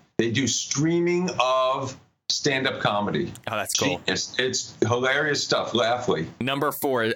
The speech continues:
Speaker 2: how many hours of sleep do you get every night?
Speaker 1: Seven and a half.
Speaker 2: And what's your situation? Married, single, do you have kids?
Speaker 1: Happily married with two kids.
Speaker 2: And are they, I mean, are these young or out of the college, empty nesting, what?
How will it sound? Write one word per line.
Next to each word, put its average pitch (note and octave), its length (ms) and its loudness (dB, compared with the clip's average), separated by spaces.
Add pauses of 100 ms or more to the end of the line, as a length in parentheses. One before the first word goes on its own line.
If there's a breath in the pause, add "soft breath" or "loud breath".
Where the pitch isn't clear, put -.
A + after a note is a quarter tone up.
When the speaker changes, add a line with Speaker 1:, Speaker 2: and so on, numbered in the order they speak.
Speaker 2:
how A#2+ 140 -2
many D3 160 -2
hours C3 140 0
of A#2 80 -2
sleep B2 180 -2
do A#2 60 2
you G#2 60 0
get G#2+ 40 0
every G2 140 -2
night? F#2 240 -4 (1400)
Speaker 1:
Seven F#3 260 0
and E3 80 2
a C#3+ 60 2
half. G#2 320 -2 (160)
Speaker 2:
And C3 140 -2
what's C3+ 160 0
your C#3+ 60 0
situation? B2 640 0
Married, A#2 360 0
single, A2+ 240 0
do A2 60 -2
you G#2+ 40 0
have G#2 140 -6
kids? A#2 380 -6 (560)
Speaker 1:
Happily G3+ 420 2
married F3+ 400 2
with - 160 -2
two F3+ 380 2
kids. G#2 680 0
Speaker 2:
And B2 180 -2
are A#2+ 120 0
they, A#2 100 0
I G#2+ 40 -2
mean, A#2+ 120 0
are A2+ 60 -2
these A2 180 -2
young D3+ 260 0
or C3+ 80 2
out A#2 100 2
of - 20 2
the G#2+ 100 -2
college, C3+ 320 2
empty A2+ 220 0
nesting, B2 380 0
what? G2+ 220 0